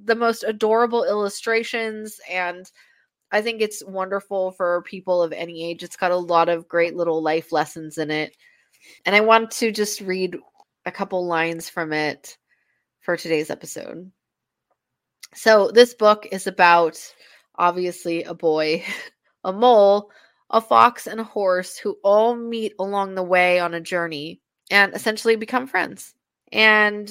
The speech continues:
there is a point where the boy stops and says, "We have such a long way to go."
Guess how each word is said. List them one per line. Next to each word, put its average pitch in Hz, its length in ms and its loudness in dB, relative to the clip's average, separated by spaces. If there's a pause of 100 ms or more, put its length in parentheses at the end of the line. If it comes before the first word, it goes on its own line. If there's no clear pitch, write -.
there 220 220 0
is 247 160 0
a 254 80 -2
point 196 760 -8
where 196 240 -4
the 190 140 -6
boy 208 800 -4 (360)
stops - 840 -10 (100)
and 190 180 -14
says, 180 760 -6 (300)
"We 202 180 -8
have 247 420 -2
such 240 320 -6
a 240 60 -2
long 202 400 -2
way 185 300 -2
to 185 180 -10
go." - 400 -16